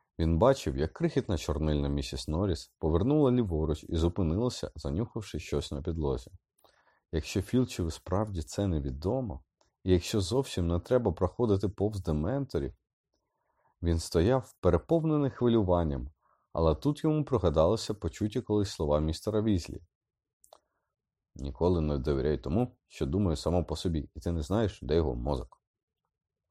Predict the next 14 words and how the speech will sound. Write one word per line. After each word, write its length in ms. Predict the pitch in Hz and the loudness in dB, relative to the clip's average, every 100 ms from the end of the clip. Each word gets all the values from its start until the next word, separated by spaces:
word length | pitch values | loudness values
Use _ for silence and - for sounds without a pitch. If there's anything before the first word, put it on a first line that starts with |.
| _ _ _ _ _ - _ _ _ _ | _ _ _ _ _ -20 _ _ _ _
Ця 160 | - | -12
карта 420 | - - 90 - 71 | -8 -2 -2 -2 -6
була 240 | 78 78 | -2 0
однією 380 | 78 85 101 101 | 0 0 0 0
з 100 | - | -2
тих 200 | 107 - | -6 -4
небезпечних 720 | 87 95 - 110 101 - 85 | -4 -4 0 0 0 -2 -4
магічних 500 | 82 95 92 85 - | -4 -2 -4 -6 -6
речей, 460 | 73 - 117 107 - _ _ _ _ | -8 -4 -2 -2 -6 _ _ _ _
про 160 | - 78 | 0 0
які 240 | 69 139 | 2 -2
попереджав 600 | 131 90 82 76 87 90 - | -2 -2 0 0 2 0 0
містер 360 | 80 - 80 | -4 -2 -4
Візлі. 440 | 78 87 - - | 0 -2 -2 -10